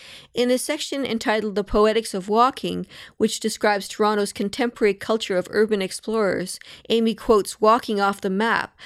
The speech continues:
a two thousand six essay by John Bentley Mays. They are all walkers, and their tread along the city street is intent and focused.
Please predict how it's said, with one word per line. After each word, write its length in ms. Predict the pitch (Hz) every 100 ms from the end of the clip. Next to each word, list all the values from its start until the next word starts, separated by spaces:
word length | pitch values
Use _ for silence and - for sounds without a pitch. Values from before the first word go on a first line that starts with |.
| - -
a 80 | 196
two 200 | - 254
thousand 400 | 247 240 226 220
six 240 | 202 -
essay 320 | - 220 214
by 200 | 208 185
John 320 | 180 202 202 196
Bentley 360 | 220 202 196
Mays. 720 | 190 233 190 85 - - - - _ _ _ _ _ - - - _
They 120 | 220
are 100 | 240
all 300 | 226 262 277
walkers, 580 | 220 190 202 185 - -
and 220 | - 208
their 100 | 214
tread 320 | 214 - 254
along 240 | 240 226 214
the 80 |
city 320 | 214 - 226 220
street 340 | - 226 226
is 140 | -
intent 460 | 190 190 - 233 240
and 120 | 190
focused. 680 | 196 240 247 - - - -